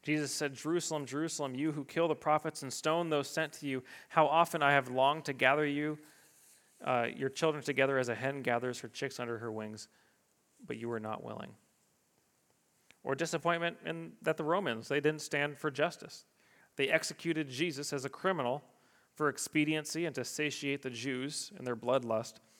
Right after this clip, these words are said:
when they knew Jesus had done nothing wrong. What disappointment. But Jesus endured the disappointment because he knew what was to come. He knew he was dying for us. He was dying for the church. He knew the future.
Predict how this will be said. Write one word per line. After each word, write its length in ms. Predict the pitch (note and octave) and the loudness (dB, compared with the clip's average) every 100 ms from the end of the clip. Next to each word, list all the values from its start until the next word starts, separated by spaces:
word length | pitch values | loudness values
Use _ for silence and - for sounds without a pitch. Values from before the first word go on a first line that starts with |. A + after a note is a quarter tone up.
| - - - _ _ | -20 -20 -20 _ _
when 220 | C#3 C3+ | -6 -2
they 180 | C3+ D#3 | 2 2
knew 440 | F3 E3 C3 A#2 B2+ _ _ _ - | 2 2 2 0 -6 _ _ _ -8
Jesus 340 | C#3 B2+ C3 | -4 -4 -4
had 140 | A#2+ A2+ | -6 -6
done 220 | A2+ A2 | -6 -4
nothing 280 | A#2 A#2+ A2 | -6 -6 -8
wrong. 280 | G#2+ F#3+ - _ _ _ _ _ _ _ _ _ _ _ _ - | -10 -12 -16 _ _ _ _ _ _ _ _ _ _ _ _ -4
What 300 | D3+ F#3 C3+ | -4 -4 -4
disappointment. 580 | C3 B2+ C3+ B2+ C#3+ - _ _ _ _ - - - | -4 -4 -6 -8 -8 -12 _ _ _ _ -20 -20 -6
But 140 | C#3+ | -4
Jesus 360 | D#3+ F#3 E3+ D3 | 2 0 0 -4
endured 480 | D3 B2+ C#3+ F#3 E3 | -6 -4 2 2 2
the 80 | C3 | 0
disappointment 720 | C#3 - B2 C3+ B2 A#2+ B2 _ _ _ _ _ _ _ _ - | -2 -4 -4 -4 -2 -4 -6 _ _ _ _ _ _ _ _ -10
because 280 | C3 C3+ - | -2 -2 -2
he 80 | |
knew 160 | C#3 C3 | -6 -4
what 160 | B2+ B2+ | -2 -4
was 200 | A#2+ - | -8 -10
to 80 | B2 | -10
come. 260 | G#2+ - - _ _ _ _ _ - | -10 -12 -18 _ _ _ _ _ -6
He 140 | C3 | -4
knew 140 | C#3 C3 | -2 -2
he 80 | |
was 180 | B2+ A#2+ | -2 -4
dying 380 | A2 A#2+ A#2+ A#2+ | 0 2 2 -2
for 180 | C3 A2 | -2 0
us. 380 | A2+ - - - _ - | -2 -6 -14 -18 _ -16
He 80 | |
was 80 | A2 | -8
dying 240 | A#2+ A2+ A2 | -4 -4 -6
for 120 | A#2+ | -8
the 100 | A2+ | -8
church. 500 | - A#2 A2 - - _ - _ | -8 -8 -8 -12 -18 _ -20 _
He 140 | C3 | -6
knew 120 | B2+ | -4
the 100 | A#2+ | -4
future. 460 | A2 A#2+ - - | -6 -10 -8 -12